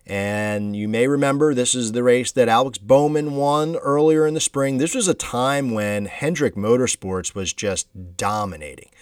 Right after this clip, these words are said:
Um, they won f-, four races in a row, I think, at this point in the season. They had figured this car out before everyone. Chevy had dominated. You know, it was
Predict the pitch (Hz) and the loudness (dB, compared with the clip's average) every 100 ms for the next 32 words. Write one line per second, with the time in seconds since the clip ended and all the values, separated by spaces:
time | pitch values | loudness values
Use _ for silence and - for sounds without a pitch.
0 | - - _ 92 92 87 87 - 123 175 | -20 -20 _ -8 -6 -6 -12 -2 0 0
1 | 139 117 110 104 98 - _ _ _ - | 0 0 0 -2 -6 -10 _ _ _ -20
2 | - - - - 135 147 185 165 190 185 | -20 -20 -16 -10 -4 -2 4 4 4 -2
3 | 196 202 196 233 214 - 214 - 190 196 | -4 -4 -2 -2 -4 -6 -8 -8 -8 -8
4 | 208 190 196 - 202 226 123 151 202 156 | -6 -6 -4 -4 -4 -6 2 4 4 0
5 | - 160 151 123 123 - 123 117 110 110 | 0 0 2 0 -2 0 0 2 0 -4
6 | 92 101 92 101 98 98 98 92 - 147 | -10 -10 -6 -6 -4 -4 -4 -6 -2 0
7 | 151 143 123 110 107 104 101 101 101 95 | 2 2 2 0 -2 -2 -4 -2 -4 -6
8 | - _ _ _ _ _ _ - 107 104 | -14 _ _ _ _ _ _ -10 -6 -4
9 | 101 117 107 | -4 -4 -6